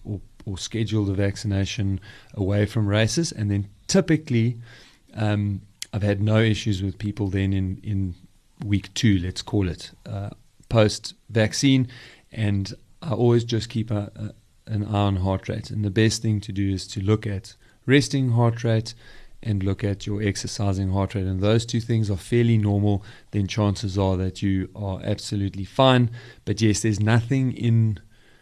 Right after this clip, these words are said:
any of the recommendations or little pre-vaccine paperwork they make you do.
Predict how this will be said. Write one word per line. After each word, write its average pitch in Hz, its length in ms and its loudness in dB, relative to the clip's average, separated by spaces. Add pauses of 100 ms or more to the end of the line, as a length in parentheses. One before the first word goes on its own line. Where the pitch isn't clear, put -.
(240)
any 139 320 10
of 117 280 4
the 107 280 4 (280)
recommendations 107 1080 2
or 92 180 -2 (440)
little 98 400 -4 (760)
pre-vaccine 117 1600 2
paperwork 117 600 0
they 110 100 -2
make 107 320 -2
you 110 100 0
do. 107 520 2